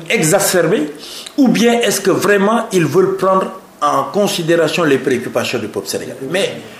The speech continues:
ce que vous dites, je vous le concède. Nous devons faire un effort supplémentaire dans la vulgarisation de nos travaux, surtout les travaux en commission.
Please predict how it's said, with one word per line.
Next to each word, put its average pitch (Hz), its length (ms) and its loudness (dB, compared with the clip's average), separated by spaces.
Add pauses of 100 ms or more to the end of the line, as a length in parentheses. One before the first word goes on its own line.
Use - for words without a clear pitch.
(140)
ce - 140 -4
que 208 100 0
vous 160 120 2
dites, 131 220 0 (480)
je 123 120 -6
vous 135 120 -2
le 131 80 2
concède. 110 360 -2 (720)
Nous 127 120 -2
devons 135 220 2 (440)
faire 117 220 0 (200)
un 120 160 -6
effort 123 320 -2
supplémentaire 110 720 -2 (500)
dans 113 120 -2
la 113 180 2
vulgarisation 110 800 -2
de 107 60 -6
nos 92 100 -6
travaux, 90 320 -8
surtout 196 500 -2
les 127 140 0
travaux 117 280 0
en 98 140 -2
commission. - 340 -12